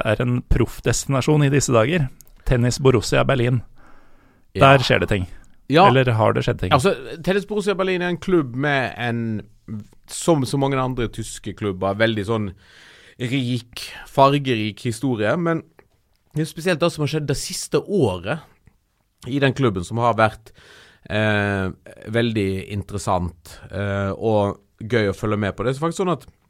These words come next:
Speaker 2: det har vært såpass, den aktiviteten som har skjedd det siste året, selv om de nå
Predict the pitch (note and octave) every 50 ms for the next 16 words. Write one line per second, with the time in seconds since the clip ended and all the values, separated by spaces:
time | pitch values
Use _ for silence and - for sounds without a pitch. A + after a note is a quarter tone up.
0 | _ _ _ _ _ _ _ _ _ - A#2 B2+ C3+ C3+ C3 A#2+ A2 C#3 D3 C#3
1 | C3 A#2+ - - - - - - - - _ _ - - F3 D#3+ - - E3+ D#3
2 | - - A#2+ G#2+ - - - - B2+ D#3+ E3 - D#3 - - F#3+ G3 F#3 A3+ A3+
3 | G3+ E3 - - A#2+ - C#3 D3 - - F#3 D3 C3 A#2+ - - D3 - - A#2
4 | B2+ A2 A2 - - F3 D#3 C3+ A#2 A2+ A2+ A#2 B2 C3 B2+ A2+ G2+ -